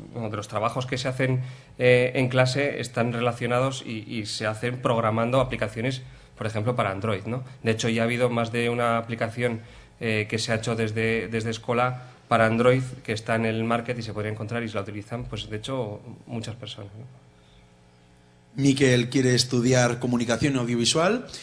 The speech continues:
Speaker 2: y quiere saber acerca del, del coste económico que supone el grado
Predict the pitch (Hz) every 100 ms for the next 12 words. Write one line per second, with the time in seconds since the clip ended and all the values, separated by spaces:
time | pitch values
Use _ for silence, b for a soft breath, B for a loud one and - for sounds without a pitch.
0 | B 131 151 185 156 147 185 160 127 120
1 | 127 131 127 147 135 120 110 127 117 120
2 | 113 113 113 110 110 120 117 117 143 -
3 | 120 117 120 123 131 135 127 117 117 -
4 | 117 127 120 117 110 B B - 127 123
5 | 151 165 233